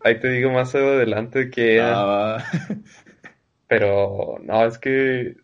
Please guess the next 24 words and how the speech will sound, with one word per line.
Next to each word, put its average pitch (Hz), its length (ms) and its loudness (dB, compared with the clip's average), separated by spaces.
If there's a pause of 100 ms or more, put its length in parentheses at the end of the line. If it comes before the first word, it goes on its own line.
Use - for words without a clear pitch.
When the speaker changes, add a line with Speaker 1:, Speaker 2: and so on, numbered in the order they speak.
(400)
Speaker 1:
o 139 100 4
sea, 139 140 0
es 139 100 -4
muy 147 180 -2
famoso 160 400 -2
su 185 160 -10
cuchillo, 160 540 -2
güey. 190 360 -2 (120)
Creo 135 260 2
que 165 100 -2
lo, 113 560 2
Speaker 2:
<laughs> - 40 -4
Vamos. 127 400 -4 (500)
Speaker 1:
que 139 100 2
lo 131 200 6
subastaron 120 760 4
en 123 120 -4
un 127 800 -8
lado 117 260 4
acá 131 240 0
como 143 220 -4
que 120 80 0
bien 113 200 2
oscuro. 135 640 -2